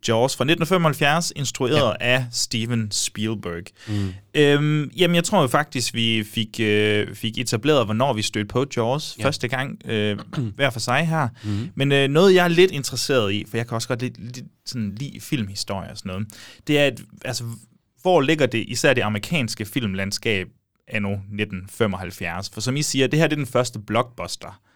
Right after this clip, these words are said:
Speaker 2: Ja.
Speaker 1: Men den, men, men der har jo været en masse sp-, spændende ting inden da.
Speaker 2: Og det, det her, det var en ting, jeg, der flettede ind i min bachelor. Den her film,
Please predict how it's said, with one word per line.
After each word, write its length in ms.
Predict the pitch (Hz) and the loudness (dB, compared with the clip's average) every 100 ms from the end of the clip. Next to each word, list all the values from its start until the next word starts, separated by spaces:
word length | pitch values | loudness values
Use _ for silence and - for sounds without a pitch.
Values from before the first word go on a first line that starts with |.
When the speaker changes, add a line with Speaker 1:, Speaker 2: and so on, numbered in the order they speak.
| - | -4
Speaker 2:
Ja. 120 | 110 | -2
Speaker 1:
Men 120 | 117 113 | 2 2
den, 240 | 113 120 | 0 0
men, 360 | 117 104 101 101 - | 0 0 -2 -4 -10
men 140 | 110 101 | -6 -2
der 60 | |
har 120 | 98 104 | -2 0
jo 60 | |
været 200 | 101 135 - - | 2 0 0 -10
en 200 | 120 98 | -8 -6
masse 300 | 101 165 147 | -2 0 -2
sp-, 260 | - _ _ | -6 _ _
spændende 380 | - - 120 139 | -10 -4 -2 -2
ting 300 | - 107 98 | -2 -2 0
inden 220 | 143 185 | 2 2
da. 160 | 101 - - - | 0 -8 -8 -2
Speaker 2:
Og 180 | 123 | 2
det, 200 | 127 113 - - - _ _ - 123 | 4 2 0 -16 -20 _ _ -8 4
det 80 | 147 | 6
her, 100 | 131 | 8
det 80 | 131 | 8
var 60 | |
en 80 | 113 | 6
ting, 160 | 120 107 | 6 6
jeg, 240 | 104 98 | 4 4
der 100 | 110 | 2
flettede 360 | - 110 104 117 | 4 2 4 4
ind 100 | 113 | 4
i 20 | |
min 160 | 101 98 | 2 2
bachelor. 420 | 110 120 - 107 - _ _ _ _ _ _ - | 0 0 -2 -4 -6 _ _ _ _ _ _ 2
Den 160 | 156 160 | 6 8
her 180 | 156 120 | 8 6
film, 520 | - 165 120 101 | 4 2 4 2